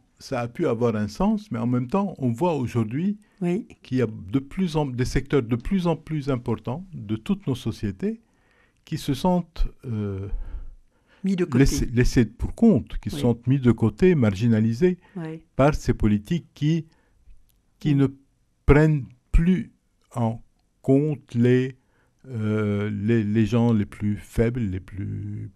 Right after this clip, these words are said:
Speaker 1: pauvres,
Speaker 2: Mm.
Speaker 1: euh, et qui, qui veulent à tout prix réduire les, les aides sociales. Et, et,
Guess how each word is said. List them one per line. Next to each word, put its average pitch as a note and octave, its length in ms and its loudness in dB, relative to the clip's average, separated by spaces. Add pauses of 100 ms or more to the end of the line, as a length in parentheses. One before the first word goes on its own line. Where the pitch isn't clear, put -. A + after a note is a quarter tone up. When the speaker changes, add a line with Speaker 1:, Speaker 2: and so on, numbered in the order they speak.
(120)
Speaker 1:
pauvres, B2+ 520 2
Speaker 2:
Mm. - 40 -2
Speaker 1:
euh, F#2 120 -4 (460)
et C#3 80 -12
qui, A#2 420 0
qui A2 140 -2
veulent B2 400 8 (100)
à A#2+ 140 -8
tout A#2 140 -6
prix B2+ 460 0
réduire A#2 720 0
les, G2+ 220 -4 (400)
les G2+ 220 0
aides A#2 120 2
sociales. C#3 640 2
Et, G#2 300 -2 (800)
et, A2+ 340 -2